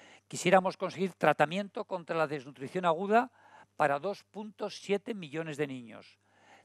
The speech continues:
trece punto seis millones de vacunas para el sarampión, apoyo psicosocial, humano, de cercanía, para dos punto tres millones de niños.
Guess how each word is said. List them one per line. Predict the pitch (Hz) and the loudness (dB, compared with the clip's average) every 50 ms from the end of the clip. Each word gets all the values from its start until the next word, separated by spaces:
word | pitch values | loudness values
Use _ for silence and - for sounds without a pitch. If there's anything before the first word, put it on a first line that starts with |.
| _ _ | _ _
trece | - 185 208 185 - 214 196 | 0 2 2 2 2 0 -2
punto | - - 196 202 190 - 190 165 | -2 -2 -12 -12 -10 -8 -8 -8
seis | - - 185 190 156 147 | -4 -2 -2 -2 -2 -4
millones | 151 143 127 147 175 190 196 220 226 196 - _ _ _ _ _ _ _ _ _ | -12 -12 -8 -6 -6 -4 -2 -4 -4 -6 -8 _ _ _ _ _ _ _ _ _
de | - 147 | -8 -4
vacunas | 143 135 - - 180 185 190 208 208 165 - - _ _ _ - | -2 -2 -4 -4 -8 -6 -2 -2 -2 -4 -6 -12 _ _ _ 0
para | 170 165 165 | 2 2 2
el | - | 2
sarampión, | - 165 160 151 139 - 139 127 107 98 87 _ _ _ _ _ _ _ _ _ _ _ _ - | 2 0 0 0 -2 -4 -8 -10 -10 -10 -14 _ _ _ _ _ _ _ _ _ _ _ _ -2
apoyo | - 135 - - 185 190 196 196 208 208 | -2 -2 -2 -2 -4 -4 -4 -4 -6 -6
psicosocial, | 170 - - - 165 - - 143 - 135 127 - - 190 208 233 262 269 262 - _ _ _ _ _ _ _ _ _ - | -8 -10 -14 -16 -16 -16 -16 -16 -14 -16 -12 0 6 8 8 8 6 2 -6 -10 _ _ _ _ _ _ _ _ _ -18
humano, | - 117 151 185 196 185 196 196 | -4 2 4 4 4 2 -2 -4
de | 175 180 151 | -2 -2 0
cercanía, | - - 156 139 - 156 156 165 185 196 208 214 240 247 - _ - - - - - _ _ | 0 0 -2 0 0 0 0 0 0 -2 0 0 -2 -2 -6 _ -20 -20 -20 -20 -20 _ _
para | - 143 135 135 | -6 -4 -4 -4
dos | 143 175 151 - | -6 -8 -10 -12
punto | _ - 185 170 - 170 156 | _ -18 -16 -14 -12 -12 -10
tres | - - 185 202 170 143 | -4 0 0 0 0 -2
millones | 151 143 131 151 151 147 135 120 | -8 -8 -6 -6 -4 -4 -4 -4
de | 131 123 | -6 -6
niños. | 123 117 110 104 104 95 90 _ _ | -6 -10 -12 -14 -18 -20 -20 _ _